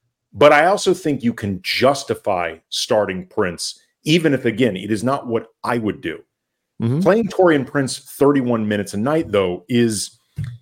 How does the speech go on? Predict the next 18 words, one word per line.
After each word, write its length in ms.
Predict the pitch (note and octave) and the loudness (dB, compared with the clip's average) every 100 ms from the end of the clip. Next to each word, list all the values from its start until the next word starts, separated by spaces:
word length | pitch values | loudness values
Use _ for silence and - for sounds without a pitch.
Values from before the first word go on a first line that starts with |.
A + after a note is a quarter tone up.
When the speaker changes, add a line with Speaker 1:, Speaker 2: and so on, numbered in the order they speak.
| _ _ | _ _
Speaker 1:
if 200 | D#3 A#3+ | 2 2
not 340 | G3+ A3+ - - F#3 - _ _ _ _ _ _ | 4 2 0 -8 -18 -20 _ _ _ _ _ _
flat 260 | C#3+ F#3+ F#3 | 2 4 4
out 260 | F#3+ - | 2 0
indefensible, 840 | A#2+ A#2 G#2 G#2+ F#2+ G2+ G2+ G2+ - | 0 0 0 -4 -4 -2 -2 -2 -2
it's 160 | C#3 F#2 | -4 2
borderline 520 | D#3 E3 G#2+ F2+ F2 | 4 4 4 -2 -6
indefensible, 680 | E2 D#2+ E2+ D2+ - - - | -10 -10 -10 -10 -14 -18 -6
because 220 | A#2 B2 | -2 4
that's 220 | C#3 D3 - | 4 4 0
something 300 | F#3+ F#3 D3 | -4 0 2
that 80 | C3 | 2
I 40 | |
don't 340 | G#2+ C3+ D3+ C#3 | 2 0 0 -4
think 180 | B2+ | -6
has 160 | A2+ G#2+ | -6 -4
been 360 | A#2+ A2 G2 _ | -2 -2 -4 _
necessary 960 | F#2+ G#2 C#3 - B2 - A2 G2+ G2 | -8 -4 -4 -4 -6 -2 0 0 -2